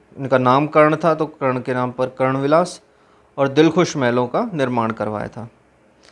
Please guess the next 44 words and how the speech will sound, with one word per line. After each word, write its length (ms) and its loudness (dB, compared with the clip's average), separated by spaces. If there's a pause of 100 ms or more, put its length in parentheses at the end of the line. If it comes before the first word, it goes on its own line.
(460)
और 200 0 (100)
पिछोला 420 4
झील 260 -2
में 260 -2
जगमंदिर 600 0
महल 280 -2
का 160 -2
निर्माण 440 -2 (180)
शुरू 320 -2
करवाया 360 0
था। 220 -10
ये 140 -4
आप 120 2
देख 220 -4
सकते 280 -10
हैं, 100 -4
जगमंदिर 500 -2
महल 320 -2
है 180 -6 (520)
पिछोला 340 2
झील 220 -4
के 100 -4
बीच 300 -8
में, 160 -8 (840)
इसका 240 2
निर्माण 460 4
शुरू 260 0
करवाया 360 0
था। 240 -10 (160)
पूरा 240 4
तो 140 -2
ये 120 2
नहीं 180 0
हुआ 180 2
था 120 0
इनके 240 -2
काल 220 2
में, 180 -4
लेकिन 260 -4
निर्माण 400 -2
शुरू 320 -6
करवा 340 4
दिया 220 -4
था। 240 -12